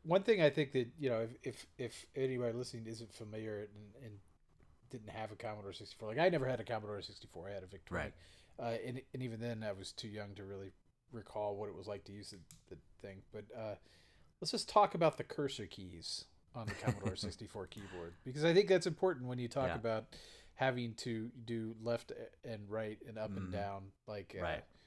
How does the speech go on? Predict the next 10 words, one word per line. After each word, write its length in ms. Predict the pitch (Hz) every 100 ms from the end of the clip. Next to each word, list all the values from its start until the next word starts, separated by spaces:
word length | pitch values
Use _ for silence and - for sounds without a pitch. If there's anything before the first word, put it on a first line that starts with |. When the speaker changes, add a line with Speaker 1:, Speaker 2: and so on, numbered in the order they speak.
| - - -
Speaker 1:
you 80 | 117
know, 60 | 110
what 140 | 202
exactly 580 | 226 113 107 120 123 131
were 120 | 113
you 140 | 110 101
dealing 380 | 107 107 104 95
with? 240 | 92 -
Because 220 | 117
I, 60 | 139